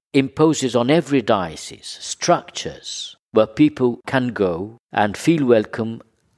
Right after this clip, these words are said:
and comfortable with sharing their narrative. This is what the law states.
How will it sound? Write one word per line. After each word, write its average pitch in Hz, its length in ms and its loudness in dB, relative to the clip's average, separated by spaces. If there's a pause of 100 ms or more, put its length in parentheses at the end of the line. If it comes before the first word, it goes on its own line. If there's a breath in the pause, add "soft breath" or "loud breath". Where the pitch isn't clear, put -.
and 113 480 0
comfortable 113 680 -2
with 104 240 -4
sharing 92 400 -2
their 87 160 -6
narrative. 78 680 -14
This 151 180 2
is 139 100 2
what 117 200 2
the 120 100 0
law 104 220 2
states. - 680 -2